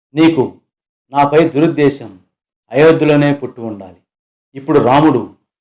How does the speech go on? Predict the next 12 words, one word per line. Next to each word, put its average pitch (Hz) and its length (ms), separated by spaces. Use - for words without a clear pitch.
ఆపదలో 156 540
ఉన్నాడని 139 460
తెలిసినా, 127 560
నేను 151 180
ఎంతలా 165 480
కోరుతున్నా, 135 720
ఎంత 143 200
నిర్భరంగా 151 720
కూర్చున్నావంటే 127 1000
నా 143 160
అనుమానం 151 500
సరైనదేనని 127 800